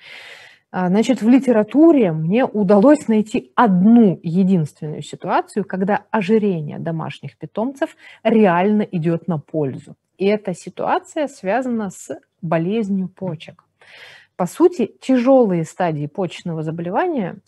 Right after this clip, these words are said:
их всего четыре существует, тяжелые, когда животному плохо, это третья, четвертая стадия. Вот такие вот тяжелые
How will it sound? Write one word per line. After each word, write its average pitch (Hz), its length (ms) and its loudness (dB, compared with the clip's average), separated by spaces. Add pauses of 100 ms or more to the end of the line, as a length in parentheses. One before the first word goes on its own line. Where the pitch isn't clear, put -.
их - 180 -6
всего 175 320 -6
четыре 294 440 -4
существует, 240 800 -10
тяжелые, 190 680 -2
когда 170 320 -8
животному 165 540 -8
плохо, 165 500 -6
это - 240 -14
третья, 170 380 -8
четвертая 269 640 -4
стадия. 226 540 -12 (460)
Вот 196 140 0
такие 233 280 2
вот 196 180 -2
тяжелые 208 640 2